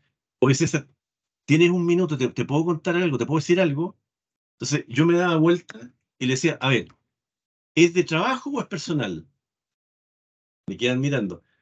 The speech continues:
"Eh, no es de trabajo". "Ah, ya, es que mira, chuta, ¿sabes tú? Estoy, estoy re ocupado ahora, estoy con un problemita ahora. Veámoslo en, veámoslo en la tarde, veámoslo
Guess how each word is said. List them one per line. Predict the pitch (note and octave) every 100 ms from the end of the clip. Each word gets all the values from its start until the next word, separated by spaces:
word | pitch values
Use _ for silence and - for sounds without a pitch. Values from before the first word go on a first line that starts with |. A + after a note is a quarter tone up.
| _ _ _ -
"Eh, | G#2 G#2 G2+ G2+ A2+
no | C#3
es | F3+
de | D#3
trabajo". | - C#3 F#3 C#3+ F#2+ E2 - -
"Ah, | E3 F3+
ya, | D#3+ D#3+
es | -
que | C#3
mira, | G#2+
chuta, | - G#2+
¿sabes | - D3 D3
tú? | E3
Estoy, | C#3+ C#3+ -
estoy | - A2+
re | A2+ F#3
ocupado | F3+ F3+ F3
ahora, | E3+ C#3+
estoy | D3+
con | C#3 C#3
un | C#3 _ -
problemita | A#2+ C3 D#3+ D3
ahora. | D3 - - - _
Veámoslo | G#2 A#2+ D3+ F#3 F#3
en, | F#3 E3 -
veámoslo | G#2+ D3 F3+ F3+
en |
la | F3
tarde, | F#3+ G3+ D#3+
veámoslo | E3 F3+